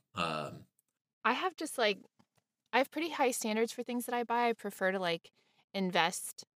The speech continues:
Speaker 2: into s-, in something that will last. And so
Speaker 1: That's
Speaker 2: I
Speaker 1: a good
Speaker 2: do,
Speaker 1: point.
Speaker 2: like
Speaker 1: Depends on what I'm buying as well, for
Speaker 2: Yes,
Speaker 1: sure.
Speaker 2: exactly. Yeah, like, if I'm just buying pasta at the store, I'm not particularly brand loyal. Like,
Speaker 1: Right.
Speaker 2: I'll just get
Speaker 1: Yeah,
Speaker 2: the
Speaker 1: you're not
Speaker 2: pasta
Speaker 1: like
Speaker 2: that
Speaker 1: a
Speaker 2: I need.
Speaker 1: diehard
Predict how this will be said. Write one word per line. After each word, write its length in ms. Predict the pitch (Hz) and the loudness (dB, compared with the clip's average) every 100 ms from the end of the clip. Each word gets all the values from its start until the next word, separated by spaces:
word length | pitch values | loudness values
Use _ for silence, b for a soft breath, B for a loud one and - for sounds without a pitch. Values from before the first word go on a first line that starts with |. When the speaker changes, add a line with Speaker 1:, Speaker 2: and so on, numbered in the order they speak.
| _ _ - | _ _ -6
Speaker 2:
into 200 | 185 175 | -6 -4
s-, 160 | - - | -6 -2
in 180 | 185 | -2
something 400 | 180 175 175 180 175 | 0 -2 0 -2 -2
that 120 | - | -2
will 180 | 165 147 | 0 2
last. 420 | 139 180 208 - | 2 2 -2 2
And 120 | 214 | 10
so 60 | 226 | 10
Speaker 1:
That's 100 | 202 | 10
Speaker 2:
I 0 | |
Speaker 1:
a 40 | |
good 220 | - 104 220 | 8 8 8
Speaker 2:
do, 60 | |
Speaker 1:
point. 200 | 110 92 | 8 8
Speaker 2:
like 0 | |
Speaker 1:
Depends 300 | 110 123 123 | 8 8 8
on 60 | 113 | 10
what 100 | 107 | 8
I'm 100 | 95 | 6
buying 260 | 92 87 87 | 6 6 4
as 120 | 85 | 0
well, 220 | 82 78 | 0 0
for 140 | - | 6
Speaker 2:
Yes, 20 | 214 | 8
Speaker 1:
sure. 340 | 139 78 - - | 8 6 0 2
Speaker 2:
exactly. 560 | 208 202 170 - 104 | 2 6 4 4 -2
Yeah, 240 | 143 170 135 | 4 4 6
like, 220 | 185 185 | 2 4
if 140 | 196 214 | 2 6
I'm 220 | 196 196 | 4 4
just 260 | 240 262 | 2 2
buying 520 | 208 196 196 185 175 190 _ _ - | 2 2 2 -2 -4 -8 _ _ -6
pasta 380 | 185 - - 151 | -4 -2 -4 -4
at 140 | 170 | -4
the 80 | 165 | -6
store, 340 | - 156 135 | -2 0 0
I'm 120 | 151 | -2
not 160 | 170 - | -4 -8
particularly 680 | - - - 160 147 151 151 | -10 -10 -8 -4 -2 -2 -2
brand 360 | - 147 143 | 0 0 0
loyal. 240 | - 131 113 | 0 6 12
Like, 160 | 113 92 | 12 12
Speaker 1:
Right. 80 | |
Speaker 2:
I'll 100 | 175 | 8
just 140 | 165 - | 4 2
get 120 | - | 6
Speaker 1:
Yeah, 100 | 113 | 8
Speaker 2:
the 0 | |
Speaker 1:
you're 140 | 104 | 10
not 160 | 107 104 | 10 8
Speaker 2:
pasta 40 | |
Speaker 1:
like 160 | 98 98 | 8 6
Speaker 2:
that 20 | |
Speaker 1:
a 80 | 104 | 6
Speaker 2:
I 0 | |
need. 400 | 92 101 95 90 | 8 8 8 8
Speaker 1:
diehard 420 | 98 90 87 80 | 6 6 4 0